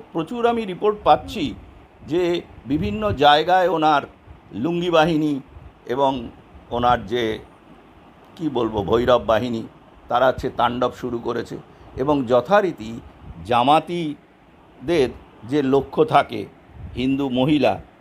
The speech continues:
তাদের দিকেও নজর পড়েছে, অনেক, আহ, রিপোর্টও আসছে।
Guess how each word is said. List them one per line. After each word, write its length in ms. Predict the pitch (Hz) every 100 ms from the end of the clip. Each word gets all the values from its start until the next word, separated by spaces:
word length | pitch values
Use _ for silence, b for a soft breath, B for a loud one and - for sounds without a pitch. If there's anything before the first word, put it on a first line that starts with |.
| -
তাদের 320 | 110 135 143
দিকেও 280 | 127 147 139
নজর 360 | 135 120 117 - -
পড়েছে, 420 | 117 117 - - - - - - -
অনেক, 260 | 131 135 127
আহ, 440 | - 95 98 95
রিপোর্টও 440 | 113 104 123 135 131
আসছে। 480 | 110 98 - 147